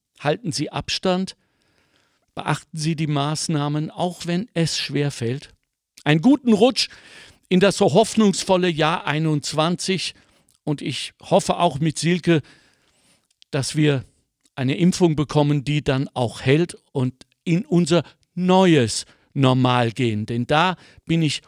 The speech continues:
hundertprozentig einer Meinung mit Präsident Markus Wieser. Es wird kein Normal sein, das wir kennen, sondern es wird ein neues Normal sein. Aber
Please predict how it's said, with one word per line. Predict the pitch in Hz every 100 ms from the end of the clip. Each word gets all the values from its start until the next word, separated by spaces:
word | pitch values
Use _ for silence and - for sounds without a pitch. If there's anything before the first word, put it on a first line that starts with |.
| -
hundertprozentig | 208 240 190 - 170 - 151 - 165 - - - - -
einer | 151 151
Meinung | 135 139 156 165 160 139 _ _ _ -
mit | 151 -
Präsident | - 156 131 147 143 143 - -
Markus | - 135 139 - 139 127
Wieser. | 120 147 123 139 - _ _ _
Es | 151 139 131 120
wird | 202 - - _ _
kein | - 156 160 170
Normal | 156 143 139 127 127 135
sein, | 131 123 120 123 120 113 _ _ _ _ _ _ _ _
das | 131 127 - 139 107
wir | 131 131
kennen, | - - 117 104 92 95
sondern | - 131 131 127
es | 247 123 -
wird | 160 -
ein | 156 165 151
neues | 131 117 107 - - - _
Normal | 127 120 117 113 113
sein. | 104 101 95 - _ _ -
Aber | 214 226 240